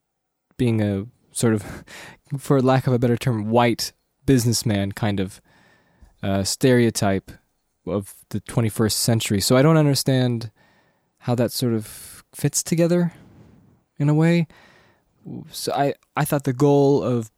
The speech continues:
being a rapper was, you know, counting down how many people you've killed and gotten away with it. I don't even know. I'm done. Um, anyway, point is, Beats by Dre, they, uh,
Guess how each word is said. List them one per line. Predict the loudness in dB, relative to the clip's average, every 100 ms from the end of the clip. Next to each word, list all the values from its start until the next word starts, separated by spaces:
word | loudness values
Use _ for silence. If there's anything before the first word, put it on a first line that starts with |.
| -4
being | 0 0
a | 0
rapper | 0 0 -2 -4
was, | -4 -6 -8 -12 -14 -16 -18 -18 -20 -20 -20 _ _ _ _ _ _ _ _ _
you | -6
know, | -4 -4 -6 -12 _ _ _
counting | 0 2 2
down | 2 2 2
how | 2
many | 2 0
people | 0 -2 0 0
you've | -2 -2
killed | -2 0
and | 0
gotten | 0 0 -2
away | 0 0 2
with | 0 0
it. | -2 0
I | 2
don't | 4 4
even | 0 -6
know. | -8 0
I'm | 2
done. | 2 0 -6 -20 -20 -20 -18 -2
Um, | 4 6 6 4 2 -2 _ _ _
anyway, | 4 6 4 0 _ _ _ _ _ _ _ _
point | 4 6
is, | 6 4 -2 _
Beats | 0 4
by | 2
Dre, | 4 4 4 2
they, | 2 2 4 2 2
uh, | 2 4 4 2